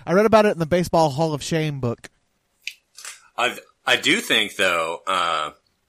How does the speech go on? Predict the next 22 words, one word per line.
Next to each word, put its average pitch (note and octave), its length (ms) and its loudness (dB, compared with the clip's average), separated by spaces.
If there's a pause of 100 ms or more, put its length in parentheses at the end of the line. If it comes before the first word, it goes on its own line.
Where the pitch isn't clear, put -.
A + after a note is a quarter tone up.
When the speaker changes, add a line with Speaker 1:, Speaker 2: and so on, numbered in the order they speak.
(140)
Speaker 2:
I F#2 60 -6
kinda D3 280 -2
think F#2 300 -4
in, E2+ 240 -8
in F2 260 -10
basketball, D2+ 800 -4
at C2+ 120 -16
least, C#2+ 480 -12
um, C#2+ 440 -6 (1120)
in F#2+ 160 -8
a F#2 60 -4
lot A2 220 0
of A#2+ 60 -2
cases, F2+ 360 -4
unless F#2+ 360 -4
you A2 120 0
have, F#2 240 0
like, D#2 340 -6
Phil F2+ 260 -6
Jackson F2+ 720 -4
or, D2+ 340 -8
uh, C#2+ 340 -6